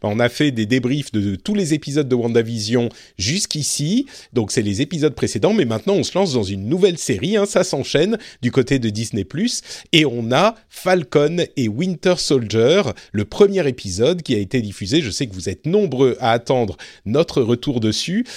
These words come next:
Donc, on va pas se faire attendre plus longtemps. Johan,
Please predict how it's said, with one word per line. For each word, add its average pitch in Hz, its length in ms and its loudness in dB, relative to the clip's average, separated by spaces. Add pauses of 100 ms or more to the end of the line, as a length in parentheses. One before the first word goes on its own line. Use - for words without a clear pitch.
(120)
Donc, 120 200 0
on 104 60 -6
va 101 140 -2
pas - 180 -2
se - 140 -6
faire 175 160 4
attendre 139 400 0
plus 185 160 -6
longtemps. 170 500 0 (360)
Johan, 143 560 4